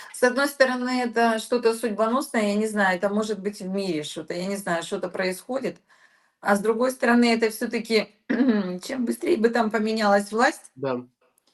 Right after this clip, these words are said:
Speaker 1: тем бы быстрее бы всё это решилось.
Speaker 2: Тобто щось таке росіяни мають втнуть? Давайте спитаємо, е, і це якась виходка росіян щось змінить, ота подія, що ви говорите? Щось таке росіяни мають зробити?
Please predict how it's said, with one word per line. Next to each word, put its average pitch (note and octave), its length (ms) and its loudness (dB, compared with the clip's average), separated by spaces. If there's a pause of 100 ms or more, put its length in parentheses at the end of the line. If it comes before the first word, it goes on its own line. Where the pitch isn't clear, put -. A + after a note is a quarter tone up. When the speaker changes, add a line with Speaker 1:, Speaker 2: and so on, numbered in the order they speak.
(480)
Speaker 1:
тем A#3+ 160 6
бы A#3 100 6
быстрее A#3+ 420 -2
бы A#3 120 4
всё A#3 240 4
это A3 160 2
решилось. F3+ 580 -4 (440)
Speaker 2:
Тобто F#3+ 260 6
щось B3 300 10
таке A3+ 280 4
росіяни G#3+ 480 6
мають G#3+ 320 4
втнуть? E4 540 0
Давайте F#3 200 0
спитаємо, E3 400 -2 (360)
е, E3 220 8
і D#3 400 -10
це G#3+ 160 0
якась A3+ 360 4
виходка A3+ 580 2
росіян C4 480 2
щось G#3 220 -2
змінить, D#3 380 0
ота D#3+ 160 -4
подія, D3 460 -4
що C3 120 -10
ви B2 80 -4
говорите? G#2+ 520 -10 (720)
Щось A3+ 160 2
таке A#3 220 4
росіяни A#3 460 4
мають A3+ 340 4
зробити? A3 500 0